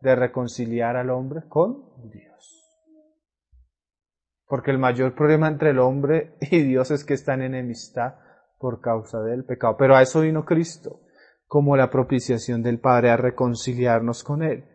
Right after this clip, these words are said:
"Y nos encargó a nosotros la palabra de la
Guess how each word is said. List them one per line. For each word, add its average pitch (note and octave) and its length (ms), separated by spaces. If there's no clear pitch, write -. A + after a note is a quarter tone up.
"Y G#3+ 200
nos G#3+ 300
encargó F3 920
a G3+ 100
nosotros F3+ 720
la F3 240
palabra C#3 640
de C#3 180
la D3 380